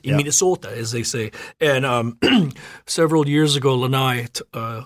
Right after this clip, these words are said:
Speaker 2: Yeah,
Speaker 1: Tabor,
Speaker 2: yeah.
Speaker 1: they, they went on the, the, uh, food truck race. And, um, <laughs> you know, one of the stops was Minneapolis. So he calls me, Lanai calls me up and says, "Mizutani, I know your kid's up here." My, my sons are journalists in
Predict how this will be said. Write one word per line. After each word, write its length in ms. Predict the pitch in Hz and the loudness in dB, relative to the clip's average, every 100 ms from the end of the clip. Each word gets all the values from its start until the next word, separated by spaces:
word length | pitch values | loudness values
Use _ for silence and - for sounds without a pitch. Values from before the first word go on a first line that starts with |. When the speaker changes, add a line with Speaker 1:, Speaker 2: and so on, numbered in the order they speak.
| - | -6
Speaker 2:
Yeah, 300 | 117 160 160 | -2 0 0
Speaker 1:
Tabor, 180 | - 147 | 0 0
Speaker 2:
yeah. 40 | |
Speaker 1:
they, 160 | 127 139 | 2 -2
they 180 | 131 135 | 0 -2
went 220 | 135 131 | 0 -2
on 100 | 127 | -2
the, 140 | 127 | -4
the, 240 | 131 123 120 | -6 -6 -6
uh, 40 | |
food 240 | - 202 180 | 2 2 4
truck 280 | 156 120 135 | 0 -2 -4
race. 400 | 110 - - - - - - - _ | -4 -2 -2 -4 -16 -20 -20 -20 _
And, 460 | 127 120 120 117 135 | -6 -4 -4 -4 -6
um, 680 | - 123 120 117 117 120 - 143 131 - - | -8 -4 -4 -4 -6 -8 -4 -2 -2 -6 -14
<laughs> 440 | - - - - - | -18 -10 -8 -6 0
you 80 | 143 | 0
know, 100 | 131 | 0
one 340 | 139 143 165 | -4 -2 0
of 100 | 170 | 2
the 80 | 160 | 0
stops 360 | - 139 - | -2 -4 -2
was 160 | 160 127 | -2 -2
Minneapolis. 580 | 127 139 208 220 117 - | -2 -2 -2 -2 -6 -2
So 240 | - 151 | 0 2
he 180 | 127 160 | 0 -2
calls 360 | 175 175 170 151 | 2 2 2 0
me, 140 | 135 | -4
Lanai 400 | 139 151 156 170 | 0 2 2 0
calls 280 | 160 151 135 | 0 0 0
me 100 | 135 | -2
up 180 | 127 - | -4 -4
and 100 | 127 | -4
says, 240 | 143 139 | 0 0
"Mizutani, 680 | 131 196 196 202 220 185 123 - - - | 0 0 2 2 0 0 -6 -14 -20 -16
I 80 | 139 | -8
know 120 | 165 196 | 0 2
your 160 | 185 | 2
kid's 320 | - 220 180 | 2 0 2
up 120 | 160 151 | 0 2
here." 160 | 143 | 2
My, 140 | 135 135 | 2 -2
my 160 | 131 | -2
sons 320 | 131 156 135 | 0 0 -2
are 40 | 123 | 0
journalists 440 | 135 143 127 - | 0 0 0 -4
in 200 | 123 127 | -6 -10